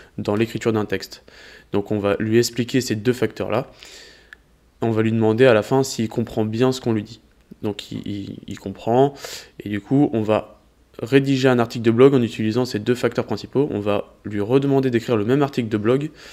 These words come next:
mais cette fois en utilisant les deux facteurs. Donc on va faire la même chose,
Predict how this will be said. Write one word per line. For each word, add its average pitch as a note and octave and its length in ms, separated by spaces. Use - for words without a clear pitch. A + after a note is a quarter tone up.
mais G#2+ 160
cette A2 220
fois C3+ 140
en B2 40
utilisant A2+ 360
les A2+ 100
deux A#2 100
facteurs. - 440
Donc G#2 200
on - 20
va G2+ 60
faire G2+ 180
la G#2 80
même A2 180
chose, C#3+ 380